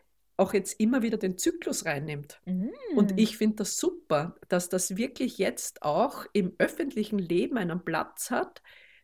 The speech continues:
Speaker 1: dass Sportlerinnen darüber sprechen, warum sie vielleicht nicht so gut waren,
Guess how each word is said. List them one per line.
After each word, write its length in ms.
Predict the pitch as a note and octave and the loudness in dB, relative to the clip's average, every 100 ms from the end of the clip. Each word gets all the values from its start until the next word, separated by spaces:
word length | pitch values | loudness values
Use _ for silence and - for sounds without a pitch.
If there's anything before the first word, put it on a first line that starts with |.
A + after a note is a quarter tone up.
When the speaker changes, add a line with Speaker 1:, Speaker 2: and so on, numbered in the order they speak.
| _ | _
Speaker 1:
dass 340 | - F#3+ - - | 0 2 0 -6
Sportlerinnen 800 | - - F3+ B3+ C#4 C4+ A3+ G#3+ | -6 2 2 2 -4 -2 0 0
darüber 300 | G3+ G#3 F#3+ | 0 0 -2
sprechen, 680 | - - D#3+ G3 - A#3 G#3 | -6 -4 -4 -4 -2 0 0
warum 280 | F#3+ B3+ | 0 -2
sie 140 | E4+ A#3+ | -2 -4
vielleicht 840 | - F3+ D3+ D3+ B3 - - - - | -2 0 2 2 0 -4 -18 -14 -2
nicht 280 | A3 C#4 | -2 -2
so 100 | - | -6
gut 280 | - B3+ E4 | -4 -2 0
waren, 280 | C3+ - C#3+ | 0 -2 -8